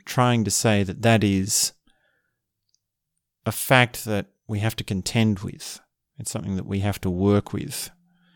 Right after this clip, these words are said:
because we do need stability. We do need a kind of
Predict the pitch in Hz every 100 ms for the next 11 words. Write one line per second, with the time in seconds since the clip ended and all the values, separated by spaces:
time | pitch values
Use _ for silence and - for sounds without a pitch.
0 | _ _ _ _ - 113 98 110 101 123
1 | 131 120 110 95 - 107 98 110 110 95
2 | 95 95 95 101 98 95 95 - 110 98
3 | 92 98 110